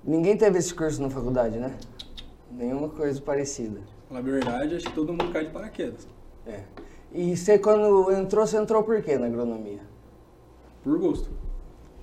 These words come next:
Speaker 1: Ca-, viu com alguém? Alguém era agrônomo?
Speaker 2: Não, só por gosto mesmo. Queria ser engenheiro, tinha vontade de ser engenheiro.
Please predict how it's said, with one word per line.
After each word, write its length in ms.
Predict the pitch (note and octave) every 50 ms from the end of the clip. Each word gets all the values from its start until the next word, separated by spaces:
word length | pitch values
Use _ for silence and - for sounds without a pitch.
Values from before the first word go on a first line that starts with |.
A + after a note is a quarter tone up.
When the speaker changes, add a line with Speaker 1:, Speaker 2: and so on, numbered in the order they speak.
| - - - - - - - - -
Speaker 1:
Ca-, 160 | - B2 A#2+ - - -
viu 280 | A#2+ A2+ A#2+ C#3+ D3+
com 120 | - - C#3
alguém? 320 | C3 B2 A#2+ D#3 F#3 G3+
Alguém 300 | F#3 C#3+ C3 C#3+ D3+ D3
era 100 | C#3+ C#3
agrônomo? 680 | B2+ A#2 A#2+ C#3 E3 F#3+ G#3 A3 A3 G#3+ G#3 G3+ G3+ G3+ - - -
Speaker 2:
Não, 240 | D4 D#4+ E4+ E4 D4
só 140 | D4 G#3 F3+
por 220 | F3+ - B3+ C4+
gosto 300 | B3+ A#3+ G#3+ G3 - -
mesmo. 260 | D#3+ D#3 D3+ C#3 - - - - - - - - - -
Queria 200 | - B2+ C#3+ D3
ser 180 | C#3 D3+ D3+
engenheiro, 520 | D3+ D3+ D#3+ D#3+ D#3 D#3 D#3+ F3+ G#3+ C4 -
tinha 220 | - - F3 E3+ D#3+ D3+ C#3+ D3 D3 - -
vontade 340 | D3 D3 C#3+ D3 C#3+ C#3+ C#3+
de 40 | -
ser 60 | D3+
engenheiro. 440 | D3 D3 D#3 D#3 D#3 D#3+ F3+ G3+ -